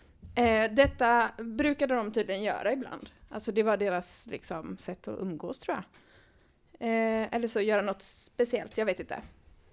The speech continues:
Några dagar senare kommer Kajsa och dottern hem och förväntar sig då att de ska se Denny sittande i soffan och titta på Super Bowl. Men de kommer hem till ett tomt hus och det de hittar är en V H S-spelare som spelar in matchen.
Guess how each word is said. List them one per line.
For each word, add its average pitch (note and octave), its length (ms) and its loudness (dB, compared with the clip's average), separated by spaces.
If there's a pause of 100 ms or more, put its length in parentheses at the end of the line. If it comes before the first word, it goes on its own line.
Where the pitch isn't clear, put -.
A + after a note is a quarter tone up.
(400)
Några B3+ 260 6
dagar B3+ 320 8
senare G#3+ 380 2
kommer G#3 240 -4
Kajsa G#3 460 2
och G#3+ 160 -2
dottern G3 320 -2
hem G3+ 260 2 (380)
och A3+ 100 -6
förväntar A3 460 2
sig G3+ 160 0
då F#3 100 4
att F3+ 100 2
de F3 120 -4
ska F#3 140 -6
se F3+ 160 0
Denny F3 360 -2
sittande F#3 400 -2
i - 20 0
soffan - 460 -4
och - 100 -8
titta A3+ 220 -4
på C4 100 0
Super A3 380 -2
Bowl. G#3+ 440 2 (800)
Men A3+ 480 4 (200)
de A3+ 180 0
kommer A#3 200 0
hem G3+ 320 0
till F#3 160 0
ett F#3+ 100 0
tomt C#4 360 2
hus G3 380 0 (160)
och G#3+ 140 -4
det F#3+ 120 2
de F#3 120 0
hittar G3 560 0
är E3 380 4
en F3+ 280 -2
V F3+ 120 2
H G3 140 2
S-spelare - 1040 -2 (140)
som - 240 -4
spelar F#3 300 0
in F3+ 180 -2
matchen. G#3+ 480 -4